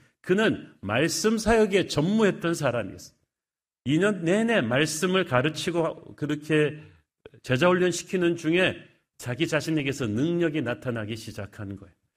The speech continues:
여러분, 씨에스 멘토 해보신 분들은 이 말이 무슨 말인지 아실 거예요.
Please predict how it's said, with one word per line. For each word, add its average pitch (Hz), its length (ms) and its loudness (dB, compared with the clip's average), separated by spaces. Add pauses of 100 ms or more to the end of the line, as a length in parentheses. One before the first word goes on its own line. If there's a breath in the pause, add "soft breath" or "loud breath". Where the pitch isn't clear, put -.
(320 loud breath)
여러분, 147 360 0
씨에스 190 680 -2
멘토 165 440 0
해보신 156 380 -2
분들은 135 260 -2
이 120 60 -4
말이 131 220 -2
무슨 101 240 -8
말인지 117 340 -6
아실 98 320 -10
거예요. 92 160 -20